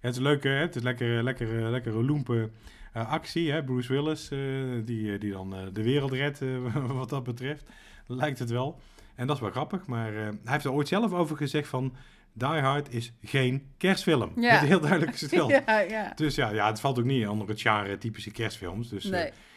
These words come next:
Speaker 1: ja, nee, ja, mo-, moet je elke film die in de tijd van kerst speelt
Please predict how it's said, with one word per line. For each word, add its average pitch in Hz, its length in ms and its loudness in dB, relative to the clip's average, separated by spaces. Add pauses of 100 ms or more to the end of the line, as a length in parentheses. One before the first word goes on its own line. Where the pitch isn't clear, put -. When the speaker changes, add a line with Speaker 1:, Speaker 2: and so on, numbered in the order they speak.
(220)
Speaker 1:
ja, - 400 -6
nee, 98 220 -8
ja, 90 240 -8
mo-, 92 200 -12
moet 131 240 -2
je 135 100 0
elke 139 280 -2
film 135 320 -2
die 131 200 -2
in 120 80 -2
de 117 120 -2
tijd 135 260 -2
van 117 140 -2
kerst 135 380 -8
speelt 127 460 -4